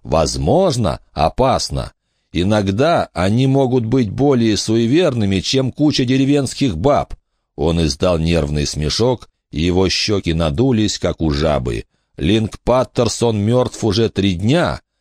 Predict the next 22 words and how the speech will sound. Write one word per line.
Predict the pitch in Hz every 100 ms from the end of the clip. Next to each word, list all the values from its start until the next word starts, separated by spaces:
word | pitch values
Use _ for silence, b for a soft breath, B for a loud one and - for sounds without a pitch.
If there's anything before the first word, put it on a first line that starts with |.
| _ _
а | 67
сегодня | 76 73 76 117 160 127 135
его | 127 135
похоронили, | 127 107 110 135 139 101 69 62 60 _ _
но... | 67 90 104 104 90 - _ _ _ _ _
Иногда | 78 82 80 71 76 110 113
суеверия | - 85 82 76 113 160 87 69 60
могут | 64 120 120 110
глубоко | 104 107 110 110 143 135
засесть | 135 135 - 160 143
в | -
сознании | - 92 82 87 80 76 76
человека | - 76 76 101 156 - 67 65 _ _
и | - 71
буквально | 73 85 80 107 143 127 123
глодать | 80 98 113 127 107 -
его. | 67 57 60 53 - _ _ -
Они | 65 85 110
могут | 120 120 113 98
сживать | 69 69 110 131 131
человека | - 98 117 127 139 127 123
полностью, | - 170 151 82 71 - 60 67 57